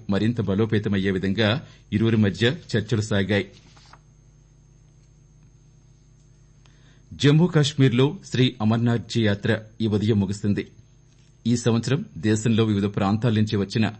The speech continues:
ఐదు లక్షల మందికి పైగా యాత్రికులు పవిత్ర క్షేత్రాన్ని సందర్శించి శివుని దర్శనం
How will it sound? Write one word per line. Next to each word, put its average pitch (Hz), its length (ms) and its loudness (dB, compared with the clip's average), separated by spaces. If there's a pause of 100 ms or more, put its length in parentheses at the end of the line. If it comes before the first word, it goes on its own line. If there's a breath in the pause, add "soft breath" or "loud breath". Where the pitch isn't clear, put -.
(400 soft breath)
ఐదు 120 220 2
లక్షల 107 320 0
మందికి 120 300 0
పైగా 107 260 -2
యాత్రికులు 101 580 -2 (220)
పవిత్ర 107 320 -2
క్షేత్రాన్ని 104 580 -2
సందర్శించి 98 720 -4 (180)
శివుని 110 320 -2
దర్శనం 101 360 -2